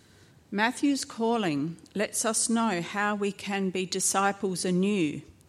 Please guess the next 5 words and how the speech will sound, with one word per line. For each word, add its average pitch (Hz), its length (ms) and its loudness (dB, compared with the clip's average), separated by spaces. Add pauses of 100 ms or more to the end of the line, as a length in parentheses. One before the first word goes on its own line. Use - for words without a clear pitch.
(600)
rediscover 226 800 2
how 196 220 -2
we 190 140 0
can 190 240 -4
participate 208 960 -2